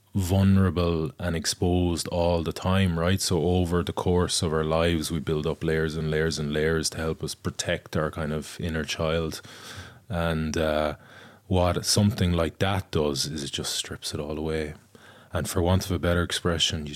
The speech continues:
don't give a fuck. Do you know? And you just, you let it all out, like, because you're faced with this, like, beautiful reality nearly,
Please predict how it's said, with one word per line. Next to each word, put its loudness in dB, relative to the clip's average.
don't -10
give -8
a -6
fuck. -10
Do 2
you 8
know? 4
And 0
you -2
just, -2
you 0
let 2
it 0
all 2
out, 0
like, -4
because 0
you're -2
faced 0
with -4
this, 0
like, -2
beautiful 2
reality 2
nearly, -4